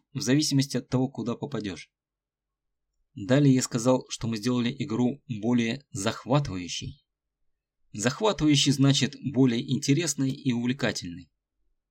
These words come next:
Ластик – существительное. Другие названия: стерка,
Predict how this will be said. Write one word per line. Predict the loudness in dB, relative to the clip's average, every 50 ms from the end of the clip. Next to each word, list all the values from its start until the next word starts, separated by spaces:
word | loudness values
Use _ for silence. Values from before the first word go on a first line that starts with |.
| _ _ _ _ _ _
Ластик – | 0 4 4 4 4 2 -2 -6 -6 -6 -10 -20 _ _ _ _ _ _ _ _ _ _ _ _
существительное. | -10 -6 -4 -4 -4 -4 -4 -4 -6 -6 -4 -6 -8 -8 -8 -12 -14 _ _ _ _ _ _ _ _ _ _ _ _ _ _ _
Другие | -4 -2 -2 0 0 0 -2 0
названия: | 0 2 4 6 8 8 8 8 6 4 0 -4 _ _
стерка, | -12 -12 -10 -2 2 4 4 4 4 2 0 -2 -2 -4